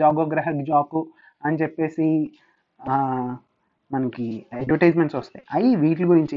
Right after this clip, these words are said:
ఏం చేస్తారంటే వీళ్ళు కన్స్యూమర్స్ని రకరకాల unfair trade practices నుంచి వీళ్ళు కాపాడడానికి మనం awareness తేడానికి ఈ నేషనల్ కన్స్యూమర్ రైట్స్ డేని జరుపుకుంటున్నాం.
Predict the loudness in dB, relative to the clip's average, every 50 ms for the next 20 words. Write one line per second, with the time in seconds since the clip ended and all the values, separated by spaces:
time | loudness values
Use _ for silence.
0 | 0 2 4 4 4 2 2 2 2 2 2 2 2 2 2 2 2 2 2 2
1 | 2 4 4 4 4 4 6 4 4 2 0 0 2 2 2 2 -2 _ -20 -20
2 | _ _ _ _ 2 2 4 6 4 6 8 8 8 8 8 4 4 2 0 -2
3 | -2 -2 0 2 2 2 2 2 2 2 2 2 0 -4 -2 -2 -6 -6 -4 -4
4 | -4 -4 -6 -10 -16 -20 -20 _ _ _ _ _ _ _ _ _ _ _ -2 -2
5 | -2 2 6 6 6 6 6 4 2 2 2 0 0 0 -2 -4 -4 -2 0 0
6 | 0 -2 -2 -2 -2 0 0 0 0 -2 -4 -4 _ 0 0 2 0 -2 -4 -4
7 | -6 -4 -2 -2 0 0 -2 -2 -2 -2 -4 -2 -2 -2 -4 -2 -2 -2 -2 -2
8 | -2 -4 -4 -6 -6 _ -4 -4 -2 -2 -4 -6 -6 -10 -16 -18 -18 -20 _